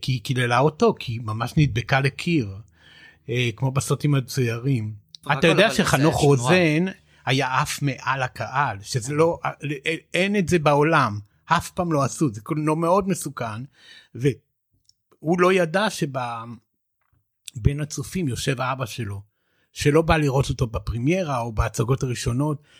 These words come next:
Speaker 1: והוא מאוד מאוד התרגש, הוא פשוט נפל. והוא נפל על השורה הראשונה.
Speaker 2: באמת?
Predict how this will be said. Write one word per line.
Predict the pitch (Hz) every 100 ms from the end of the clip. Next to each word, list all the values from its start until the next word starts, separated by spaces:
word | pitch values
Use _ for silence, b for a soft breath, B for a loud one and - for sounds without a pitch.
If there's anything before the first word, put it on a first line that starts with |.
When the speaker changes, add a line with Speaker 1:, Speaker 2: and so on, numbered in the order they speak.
| b b
Speaker 1:
והוא | 104 135 135 139
מאוד | 135 147
מאוד | 175 147
התרגש, | 147 151 131 127 113
הוא | 269
פשוט | 151 - 143
נפל. | 156 - 240 143 110 107 _ _ _ _ _ _ -
והוא | 147
נפל | 127 - 151 143
על | 143
השורה | - 143 127
הראשונה. | 120 123 - 139 220 151
Speaker 2:
באמת? | 101 110 107 180